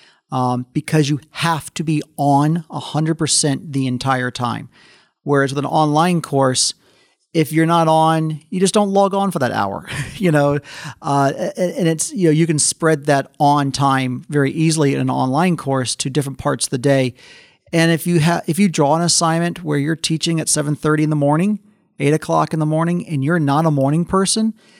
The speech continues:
that's really difficult sometimes as a face-to-face faculty member because you're now teaching when you have to be on in your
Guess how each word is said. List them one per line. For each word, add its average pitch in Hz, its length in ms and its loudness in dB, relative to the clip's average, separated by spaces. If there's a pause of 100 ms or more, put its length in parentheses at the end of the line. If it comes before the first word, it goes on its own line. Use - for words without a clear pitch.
(180)
that's 208 320 0
really 180 300 2
difficult 151 540 -4
sometimes 131 520 -2
as 147 340 -6
a 135 60 -2
face-to-face 139 580 -4
faculty 131 380 -4
member 127 300 -2
because 131 800 -4
you're 143 480 0
now 143 280 0
teaching 160 520 -2
when 139 120 0
you 135 100 -2
have 143 320 -2
to 143 80 -10
be 143 120 0
on 147 360 2
in 135 120 0
your 135 300 0